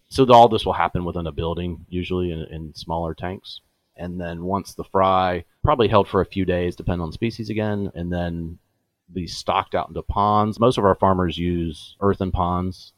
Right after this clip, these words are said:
to do the grow out, like the juvenile grow out phase. The ponds are twenty by forty feet, maybe six feet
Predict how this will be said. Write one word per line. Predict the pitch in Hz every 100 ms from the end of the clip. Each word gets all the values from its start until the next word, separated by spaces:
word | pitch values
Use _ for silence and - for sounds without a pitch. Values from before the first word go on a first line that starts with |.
| -
to | 90 85 80
do | 87
the | 80
grow | 82 82 82
out, | 82 - _ -
like | 80
the | 80
juvenile | 85 82 82 80
grow | 80 80
out | 80 -
phase. | 85 85 85 - _ _ _
The | 92
ponds | - 95 95 92 87
are | 85 85 85 85 82 80 _
twenty | - 104 101 98
by | 90 90
forty | 101 95 92 -
feet, | 98 95 92
maybe | 92 90
six | - 95 -
feet | 95 90